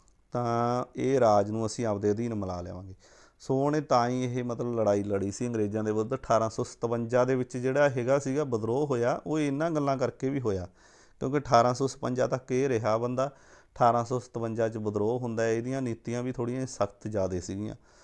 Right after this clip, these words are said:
ਸੋ ਇਸੇ ਤਰ੍ਹਾਂ ਤੁਸੀਂ ਰਿਲੇਟ ਕਰਕੇ ਸਿੱਖਦੇ ਰਹੋ, ਯਾਦ ਕਰਦੇ ਰਹੋ ਜੀ। ਆਪਾਂ ਇਹਨੂੰ ਉੱਨੀ ਸੌ ਸੰਤਾਲੀ ਤੱਕ ਲੈ ਕੇ ਜਾਵਾਂਗੇ। ਮਾਊਂਟਬੈਟਨ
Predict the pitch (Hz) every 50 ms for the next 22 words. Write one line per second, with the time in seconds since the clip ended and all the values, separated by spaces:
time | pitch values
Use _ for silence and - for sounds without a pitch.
0 | - - - _ _ _ _ _ _ _ - - 139 139 139 139 131 - 156 143
1 | 135 143 143 143 139 139 135 135 139 - - 139 135 123 117 117 120 117 120 131
2 | 123 123 - - 139 131 - 131 117 131 110 117 120 120 123 127 131 131 123 117
3 | 104 101 101 110 107 107 113 110 110 117 123 120 127 120 123 131 127 139 151 151
4 | - _ _ _ - - _ _ _ - - 113 - 120 120 120 123 135 139 139
5 | 135 131 120 - - _ _ _ _ _ _ _ _ - - - - - 117 117
6 | 117 120 - - 135 - - 120 107 104 110 107 110 110 110 107 120 - - 127
7 | 117 113 110 - 120 117 120 113 110 107 110 117 127 135 - _ _ _ _ _
8 | _ _ _ _ - _ _ _ _ _ _ _ - _ _ _ _ - _ _
9 | _ _ _ _ _ _ _ _ _ _ - - 110 113 113 113 120 120 120 117
10 | 131 120 117 113 107 - 113 104